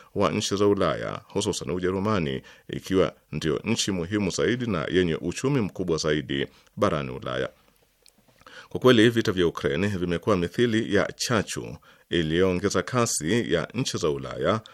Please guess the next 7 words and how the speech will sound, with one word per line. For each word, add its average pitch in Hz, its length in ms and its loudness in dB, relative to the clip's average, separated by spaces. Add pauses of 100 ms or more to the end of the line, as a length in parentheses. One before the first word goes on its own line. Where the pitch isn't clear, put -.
(140)
kushupalia 95 920 0
zaidi 90 400 2
masuala 95 640 0 (200)
ya 101 140 4
kivita 80 440 -4
na 64 120 -10
kijeshi. - 460 -10